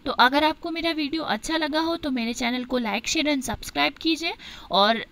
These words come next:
आप बेल आइकन को प्रेस करना ना भूलें लेटेस्ट अपडेट्स के लिए।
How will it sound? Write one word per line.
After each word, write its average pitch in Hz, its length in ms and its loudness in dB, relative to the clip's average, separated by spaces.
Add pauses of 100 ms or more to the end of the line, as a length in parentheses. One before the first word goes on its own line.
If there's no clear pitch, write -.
आप 214 180 4 (200)
बेल 247 320 4
आइकन 269 300 4
को 320 120 -2
प्रेस 294 240 0
करना 294 300 0
ना 233 240 -2
भूलें 349 360 -2
लेटेस्ट 240 440 -2
अपडेट्स 214 500 0
के 302 140 0
लिए। 349 180 0